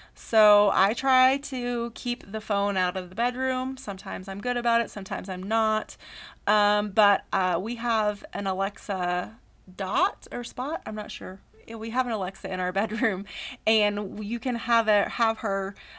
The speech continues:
um, set the alarm to different, um, voices, not just sounds. And so we have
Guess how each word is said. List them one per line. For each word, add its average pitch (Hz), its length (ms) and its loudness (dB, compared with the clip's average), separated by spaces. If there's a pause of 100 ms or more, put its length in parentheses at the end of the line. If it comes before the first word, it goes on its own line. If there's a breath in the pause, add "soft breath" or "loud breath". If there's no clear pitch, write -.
(140)
um, 196 300 2
set 202 260 0
the 196 120 -4
alarm 214 500 2
to 196 500 0 (400 loud breath)
different, 190 560 -4 (120)
um, 185 260 -4
voices, 247 580 0
not 208 300 4
just 196 260 0
sounds. 180 540 2
And 196 100 -6
so 196 220 2
we 208 160 -4
have 196 360 -2